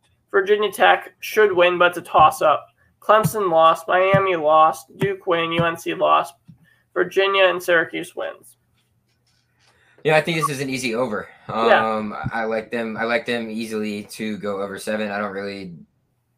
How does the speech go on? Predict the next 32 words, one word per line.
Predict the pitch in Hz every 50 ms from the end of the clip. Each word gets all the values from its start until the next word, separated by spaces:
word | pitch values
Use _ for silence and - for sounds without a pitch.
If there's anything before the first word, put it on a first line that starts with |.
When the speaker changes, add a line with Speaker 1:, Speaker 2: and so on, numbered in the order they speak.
| _ _ _ _
Speaker 2:
wanna | 92 104 104 98
talk | - 107 101 101 -
much | 98 101 98 -
about | 101 90 - -
Pitt. | 104 90
They've | 101 98
got | 98 98
a | 95 90
great | - 95 98 98 -
coaching | 110 98 - 95 90
staff. | - 101 98 95 95 -
You | 101
know | 101 101 98
they're | 98 95 95
always | 95 95 92 -
gonna | 107 92 90
bring | - 98 98 98
it | 92 92
on | 90 92 90 -
defense. | 123 120 - - 127 120 117 107 - - - - - -
Um, | 98 98 95 95 95 95 95 92 90
I, | 90 98 90 -
I'm | 101 104 101
a | 92
big | 87 98 95 _
fan | - 98 95 95
of | 95 85
the | -
Pitt | - - 104 92 85
over | 92 92 82 85 78
seven | - - 80 80 78 85
here. | 90 80 76 _ _